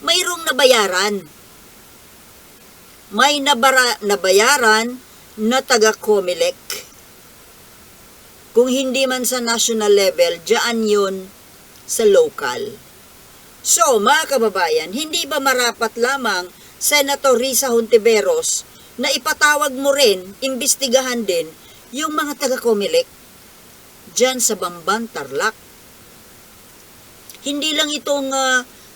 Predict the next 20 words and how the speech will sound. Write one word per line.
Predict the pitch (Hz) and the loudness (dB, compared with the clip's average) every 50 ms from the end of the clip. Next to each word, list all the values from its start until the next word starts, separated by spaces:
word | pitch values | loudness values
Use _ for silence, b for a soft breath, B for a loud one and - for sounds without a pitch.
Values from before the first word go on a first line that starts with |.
| - - - - - | -20 -20 -20 -12 -2
<coughs> | - 185 - - 523 - - - - - - - - - - - - - - - - - - - - - - - - - - | 0 2 6 6 6 4 4 -8 -12 -12 -12 -14 -20 -20 -20 -20 -20 -20 -20 -20 -20 -20 -20 -20 -20 -20 -20 -20 -20 -16 -10
hindi | 254 277 277 302 | -8 -6 -4 -2
lang | 294 294 285 285 | -2 -2 -2 -2
itong, | 285 - 277 269 277 269 269 262 | -4 -4 -6 -4 -4 -6 -2 0
ah, | 247 240 240 240 240 233 233 240 - | 4 4 6 6 4 4 0 -2 0
alakabuti | 269 247 247 254 - 247 233 220 226 240 - 254 233 | 0 2 2 0 -2 -2 -2 0 0 0 0 -2 -4
na | 240 233 | -2 -2
mayor | 226 226 226 226 226 202 | 0 0 2 2 2 0
na | 220 233 | 0 -2
ito | - 415 - - 277 294 | -2 -2 0 0 -2 -2
ang | - 240 226 | -2 -6 -6
imbestigahan. | 226 220 214 202 202 - - 220 190 202 202 202 220 262 285 262 214 - B B B B B - | -6 -6 -6 -6 -6 -6 -6 -6 -4 -4 -4 -4 -4 -6 -6 -8 -12 -14 B B B B B -12
Yung | 285 330 330 | -10 -10 -8
mga | 330 339 320 330 - | -8 -8 -8 -6 -8
taga-Comelec | 330 277 311 - - 311 302 285 302 294 302 294 - | -8 -10 -10 -10 -10 -12 -10 -8 -8 -8 -8 -10 -10
din. | 233 220 277 302 302 294 262 233 208 196 - - - - - - - - - - - - - - - - - - - - - - - - - - - - - | -6 -6 -4 -6 -6 -8 -12 -14 -14 -16 -20 -20 -20 -20 -20 -20 -20 -20 -20 -20 -20 -20 -20 -20 -20 -20 -20 -20 -20 -20 -20 -20 -20 -20 -20 -20 -16 -6 -2
Paano | 349 359 359 | -2 -2 -2
ito | 349 349 - - 339 | -4 -8 -8 -8 -8
nanalo? | 311 330 302 311 302 294 294 311 320 320 381 392 - - - - - - - - - - - - - - - - - - - - - - - - - - - - - - - - - - - - - - - - - - - - - | -8 -6 -2 -2 -2 -2 -2 -4 -8 -10 -10 -12 -18 -20 -20 -20 -20 -20 -20 -20 -20 -20 -20 -20 -20 -20 -20 -20 -20 -20 -20 -20 -20 -20 -20 -20 -20 -20 -20 -20 -20 -20 -20 -20 -20 -20 -20 -20 -20 -20 -20 -20 -20 -20 -20 -20 -14
Okay. | - 302 698 - - 269 208 175 | -12 -12 -8 0 2 2 2 2